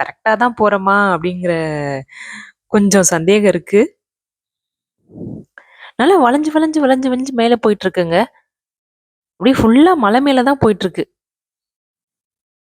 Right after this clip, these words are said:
அப்பா, ரோடு பாத்தீங்களா? ரொம்ப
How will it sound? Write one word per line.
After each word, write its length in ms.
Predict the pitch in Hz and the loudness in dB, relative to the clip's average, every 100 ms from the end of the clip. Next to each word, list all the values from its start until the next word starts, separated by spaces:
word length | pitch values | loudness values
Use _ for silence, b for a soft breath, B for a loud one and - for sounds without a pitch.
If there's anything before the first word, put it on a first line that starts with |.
| _ _ _ _ _ _ _ _ _ - 147 | _ _ _ _ _ _ _ _ _ -8 -8
அப்பா, 280 | - - 233 - _ _ B B B B B _ _ _ _ _ _ _ _ - | -6 -4 -4 -6 _ _ B B B B B _ _ _ _ _ _ _ _ -2
ரோடு 180 | 175 226 | 0 2
பாத்தீங்களா? 520 | 220 190 196 180 160 196 202 175 _ _ _ B B B B _ _ _ _ _ _ _ _ _ _ _ _ _ _ _ - - - _ _ _ 160 | 0 -2 -2 -2 -2 0 -2 -6 _ _ _ B B B B _ _ _ _ _ _ _ _ _ _ _ _ _ _ _ -12 -10 -12 _ _ _ -6
ரொம்ப 220 | 185 214 | -4 -4